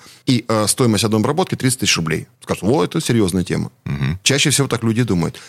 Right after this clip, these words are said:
Speaker 1: В Москве такой деятель у нас был. Он делал, э, чип-тюнинг, а, брал у нас баночки, сдирал наши этикетки, и человек говорил: «Я щас тебе, специально у меня технология есть, у тебя будет ресурс шикарный, я тебе щас тюнингну, все будет хорошо».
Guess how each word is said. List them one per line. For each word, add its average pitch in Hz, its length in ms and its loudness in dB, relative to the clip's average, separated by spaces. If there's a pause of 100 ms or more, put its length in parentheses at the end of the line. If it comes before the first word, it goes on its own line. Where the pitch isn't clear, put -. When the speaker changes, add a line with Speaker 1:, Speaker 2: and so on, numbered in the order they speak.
Speaker 1:
В 107 40 4
Москве 123 300 2
такой 117 240 0
деятель 131 300 0
у 117 60 2
нас 113 140 0
был. 85 200 -2 (180)
Он 117 160 2
делал, 98 460 0
э, 92 220 0
чип-тюнинг, 202 560 0 (240)
а, 92 280 0
брал 110 260 0
у - 20 -2
нас 95 140 -2
баночки, 165 580 -2
сдирал 104 360 2
наши 98 240 0
этикетки, 170 480 -2
и - 420 0
человек 147 200 0
говорил: 110 180 2
«Я 117 100 2
щас 120 160 -2
тебе, 117 160 0
специально 107 400 0
у - 20 0
меня 92 100 0
технология 147 400 2
есть, 85 140 0
у - 40 -14
тебя 104 120 -2
будет 104 200 0
ресурс 139 440 2
шикарный, 92 540 -2
я 95 60 0
тебе 95 140 -2
щас 98 160 -2
тюнингну, 127 440 2
все 98 160 -2
будет 98 140 -2
хорошо». - 360 -2